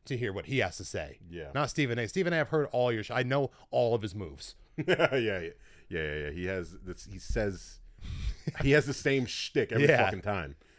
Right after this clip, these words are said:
Speaker 2: You know what I mean? So I, I feel you on that. I was still always been a First Take loyalist, even when he was going through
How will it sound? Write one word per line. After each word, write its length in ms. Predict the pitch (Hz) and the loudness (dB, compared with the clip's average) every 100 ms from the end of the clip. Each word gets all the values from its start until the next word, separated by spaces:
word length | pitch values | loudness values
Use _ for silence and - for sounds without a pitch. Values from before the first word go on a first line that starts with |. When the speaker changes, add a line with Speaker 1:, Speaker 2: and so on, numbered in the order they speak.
| - | -4
Speaker 2:
You 80 | 95 | 0
know 40 | |
what 80 | 104 | 2
I 40 | 107 | 2
mean? 200 | 110 107 | -2 -2
So 220 | 120 110 | 0 2
I, 220 | 131 156 156 | 6 6 4
I 100 | 123 | -2
feel 300 | - 139 165 | 0 2 4
you 140 | 180 | 4
on 100 | 175 | 4
that. 180 | 180 190 | 2 2
I 160 | 107 151 | 2 2
was 120 | 147 | 0
still 280 | - 139 135 | 0 4 6
always 340 | 127 117 117 | 6 2 0
been 160 | 95 107 | -2 -6
a 80 | 98 | -6
First 300 | - 107 - | -4 -4 -4
Take 120 | 107 | -6
loyalist, 500 | 98 107 117 127 - _ _ _ - | -4 -4 -4 -6 -10 _ _ _ -8
even 220 | 110 113 | -4 0
when 100 | 113 | 0
he 80 | 113 | 0
was 140 | 107 92 | 0 0
going 280 | 110 110 | 0 0
through 440 | 107 110 107 110 | -2 -2 -2 -2